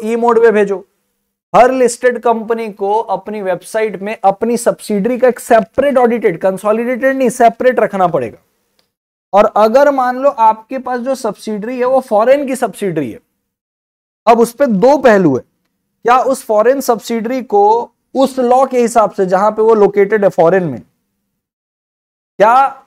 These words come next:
वो कंसोलिडेटेड फाइनेंशियल स्टेटमेंट उनका लॉ बोलता है बनाओ, यानी कि मेरी सब्सिडरी यूएसए में, अर्जुन छाबड़ा ट्यूटोरियल प्राइवेट लिमिटेड की, तो मेरी सब्सिडरी जिस लॉ के द्वारा गवर्न हो रही है वहां पे उसको बोल रहा है कि तुमको कंसोलिडेटेड फाइनेंशियल स्टेटमेंट बनाना है,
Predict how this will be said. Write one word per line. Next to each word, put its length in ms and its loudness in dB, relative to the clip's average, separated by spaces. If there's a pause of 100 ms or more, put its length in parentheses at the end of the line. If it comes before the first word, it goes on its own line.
(360)
वो 120 2
कंसोलिडेटेड 800 -4
फाइनेंशियल 540 -8
स्टेटमेंट 560 -8
उनका 280 -2
लॉ 280 2
बोलता 300 2
है 60 0
बनाओ, 300 0 (380)
यानी 200 -6
कि 100 -10
मेरी 240 -6
सब्सिडरी 540 -4
यूएसए 360 2
में, 180 -6 (260)
अर्जुन 280 2
छाबड़ा 280 -2
ट्यूटोरियल 400 -2
प्राइवेट 340 0
लिमिटेड 360 -8
की, 140 -20 (1300)
तो 60 -2
मेरी 340 -2
सब्सिडरी 800 -4
जिस 260 -6
लॉ 220 0
के 120 -2
द्वारा 280 2
गवर्न 300 0
हो 100 -4
रही 100 -4
है 60 -4
वहां 260 -2
पे 100 2
उसको 240 0
बोल 180 2
रहा 80 0
है 60 -2
कि 120 -8
तुमको 320 -6
कंसोलिडेटेड 760 -4
फाइनेंशियल 520 -6
स्टेटमेंट 420 -8
बनाना 280 2
है, 100 -20